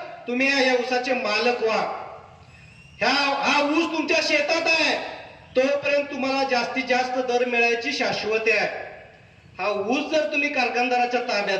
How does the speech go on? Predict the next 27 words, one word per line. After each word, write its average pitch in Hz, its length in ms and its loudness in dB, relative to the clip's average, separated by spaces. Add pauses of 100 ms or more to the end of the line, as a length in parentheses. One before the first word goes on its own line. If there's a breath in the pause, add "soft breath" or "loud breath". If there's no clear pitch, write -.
(140)
दिला, 220 440 0
त्याचं 208 180 -2
ऐकून, 214 520 0 (1500)
की 269 60 4
तो 311 160 4
देईल 311 500 0
तेवढा 277 240 0
दर 240 240 2
घेऊन 226 240 -2
ब-, 208 280 -2
गप 226 220 0
बसायची 196 380 -2 (560)
ही 226 240 -6
तुम्हाला 202 260 0
पाळी 165 460 0
येणार. 135 220 -2 (1600)
मग 247 100 6
आम्ही 277 280 4
म्हणतोय, 349 520 2 (1160)
मागचं 262 520 2
दोनशे 277 400 2
दिल्याशिवाय 294 680 2
ऊसाच्या 269 640 0
कांड्याला 254 540 0
हात 233 720 -2
लावू 226 360 -2
द्यायचा 196 460 -2